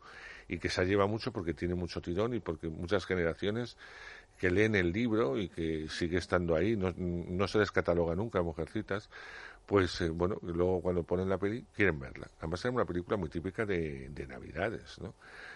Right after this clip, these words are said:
Bueno, pues en esta ocasión ya te digo que iba con cierta prevención,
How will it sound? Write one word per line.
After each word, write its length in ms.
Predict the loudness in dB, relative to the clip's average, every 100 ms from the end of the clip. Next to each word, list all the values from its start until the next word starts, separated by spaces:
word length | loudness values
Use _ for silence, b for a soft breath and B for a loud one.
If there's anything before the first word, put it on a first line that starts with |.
| B B
Bueno, 300 | 4 6 6
pues 300 | 4 2 2
en 80 | 2
esta 180 | 2 0
ocasión 340 | 0 2 2 2
ya 80 |
te 80 | 2
digo 160 | 2 2
que 100 | 2
iba 240 | 2 2
con 400 | 2 -2 -2 -8
cierta 300 | -2 2 2
prevención, 680 | 2 2 2 -2 -4 -4